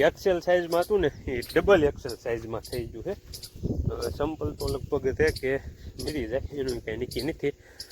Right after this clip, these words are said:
અને હવે તમને છે ને અમારી માંડવી દેખાડું. આપણે ઉપલા પડામાં જે ગિરનાર ચાર માંડવી હતી ને એનું ખોળ લેવાનું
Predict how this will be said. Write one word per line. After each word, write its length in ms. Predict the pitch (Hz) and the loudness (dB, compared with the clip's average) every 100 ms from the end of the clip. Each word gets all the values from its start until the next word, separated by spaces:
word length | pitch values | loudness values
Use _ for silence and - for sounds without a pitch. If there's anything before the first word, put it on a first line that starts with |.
| - | -6
અને 120 | 123 120 | 0 4
હવે 120 | 170 170 | 4 4
તમને 220 | 185 170 | 4 4
છે 60 | 175 | 4
ને 60 | 160 | 2
અમારી 220 | 147 135 107 | 0 0 0
માંડવી 380 | 127 156 135 104 | 2 2 0 -2
દેખાડું. 380 | 107 98 113 165 - | -4 -4 -4 -4 -4
આપણે 180 | - - 120 | -6 -4 -4
ઉપલા 220 | - 135 - | 0 -2 0
પડામાં 320 | 135 131 135 | 0 0 0
જે 60 | 127 135 | -2 -2
ગિરનાર 300 | 143 139 123 | 0 0 0
ચાર 120 | 147 135 | 0 2
માંડવી 280 | 139 143 147 | 0 -2 -2
હતી 140 | 180 143 | -2 -2
ને 60 | |
એનું 140 | 127 127 | -2 -6
ખોળ 180 | - 143 123 | -2 -2 0
લેવાનું 320 | 120 117 151 | 0 -2 -4